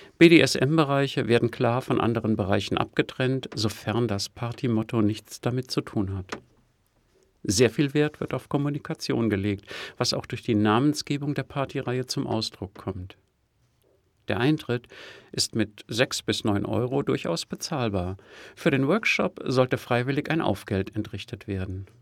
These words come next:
Einen Dresscode gibt es nicht. Diese Workshops sind charakteristisch und orientieren sich mit dem Motto am Alphabet. Diesmal also E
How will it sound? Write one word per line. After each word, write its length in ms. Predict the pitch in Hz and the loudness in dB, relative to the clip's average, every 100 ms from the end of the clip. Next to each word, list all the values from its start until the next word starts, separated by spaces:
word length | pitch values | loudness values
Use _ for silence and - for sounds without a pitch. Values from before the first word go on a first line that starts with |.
| - - - | -20 -20 -6
Einen 500 | 107 95 98 - - | -2 0 -2 -4 -10
Dresscode 680 | - 120 - - 151 156 - | -2 -2 -2 -4 -4 -4 -6
gibt 200 | 151 - | -10 -8
es 160 | - - | -6 -6
nicht. 340 | - - - - - _ _ _ _ _ _ - - - - - - | -6 -10 -20 -20 -20 _ _ _ _ _ _ -20 -20 -20 -20 -20 -4
Diese 220 | - 147 156 | 2 4 6
Workshops 720 | 220 - - 147 - - - - | 6 6 6 4 2 -8 -8 -8
sind 360 | - 113 117 - | -4 -2 -2 -2
charakteristisch 1080 | 123 101 104 113 113 131 - 175 180 - - - | -4 -4 -4 -2 -2 -4 -2 -2 -2 -6 -8 -4
und 320 | 110 104 - _ - - 151 - | -2 -2 -6 _ -12 -10 -12 -6
orientieren 580 | 120 104 98 - 123 135 | -2 0 0 0 -2 0
sich 300 | 135 143 - | -2 -4 -4
mit 160 | 98 98 | -4 -2
dem 80 | |
Motto 340 | 92 110 - 127 | -2 -2 -2 -4
am 180 | 85 - | -2 -4
Alphabet. 720 | 98 - 98 101 80 78 - _ _ _ _ _ - _ - | -4 -6 -4 -2 -4 -8 -18 _ _ _ _ _ -20 _ -2
Diesmal 560 | 110 - 131 131 147 | -2 -2 0 0 0
also 480 | - 147 147 151 160 - - | 0 0 -2 -4 -4 -8 0
E 340 | 110 107 117 | 2 2 0